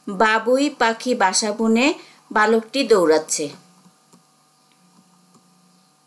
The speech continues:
রহিমা বাড়িতে সবজি কাটছে, ইমা মনোযোগ দিয়ে লেখাপড়া করে,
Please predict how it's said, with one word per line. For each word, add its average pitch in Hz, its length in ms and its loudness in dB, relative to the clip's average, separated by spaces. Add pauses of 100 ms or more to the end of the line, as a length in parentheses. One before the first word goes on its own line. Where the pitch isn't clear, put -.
(560)
রহিমা 254 360 4
বাড়িতে 254 420 0
সবজি 247 440 0
কাটছে, 254 680 2 (420)
ইমা 247 300 2
মনোযোগ 233 460 2
দিয়ে 240 220 4
লেখাপড়া 220 540 0
করে, 233 420 2